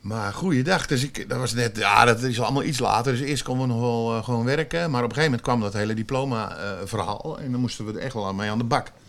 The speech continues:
En ik, ik, ik deed mijn eigen, eh, opwerpen als dat ik jonge jongens, eh, een, een vak wou leren.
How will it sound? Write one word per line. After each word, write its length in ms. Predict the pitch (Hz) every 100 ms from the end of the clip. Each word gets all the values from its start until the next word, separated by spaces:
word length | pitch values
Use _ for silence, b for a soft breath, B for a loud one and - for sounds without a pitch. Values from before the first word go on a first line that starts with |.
| B B B -
En 300 | 165 180 226 -
ik, 280 | - 98 -
ik, 240 | 117 -
ik 240 | - 107 110
deed 180 | 123 120
mijn 160 | 123
eigen, 580 | 127 123 117 123 123 85 135 131 131
eh, 100 | 131
opwerpen 540 | 127 135 143 139 131 123
als 160 | 139
dat 120 | 139 139
ik 100 | 139
jonge 220 | 147 143
jongens, 420 | 160 160 127 -
eh, 100 | - 131 87 117
een, 200 | 117 -
een 120 | 104
vak 220 | 92 110 -
wou 220 | 95 95
leren. 280 | 95 92